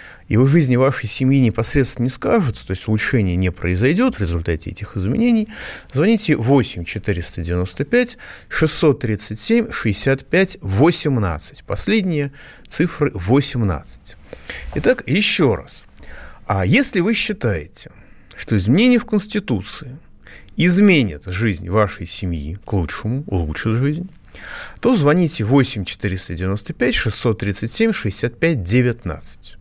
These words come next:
Если же вы считаете, что изменения Конституции на вашу жизнь непосредственно никакого влияния не окажут, тогда звоните, пожалуйста, восемь четыреста девяносто пять шестьсот тридцать семь шестьдесят пять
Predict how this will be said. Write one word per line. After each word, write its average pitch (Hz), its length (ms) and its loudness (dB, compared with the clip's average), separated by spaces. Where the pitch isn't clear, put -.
Если 240 340 2
же 160 120 2
вы 156 100 4
считаете, 135 540 0
что 110 240 -4
изменения 151 340 2
Конституции 127 880 -2
на 135 200 4
вашу 120 400 2
жизнь 110 340 0
непосредственно 104 640 -4
никакого 107 380 0
влияния 98 520 2
не 95 160 2
окажут, 151 600 0
тогда 214 400 4
звоните, 139 440 2
пожалуйста, 110 520 0
восемь 214 380 2
четыреста 117 560 0
девяносто 101 440 -2
пять 226 220 2
шестьсот - 460 0
тридцать - 380 -4
семь 233 240 2
шестьдесят - 540 0
пять 190 240 2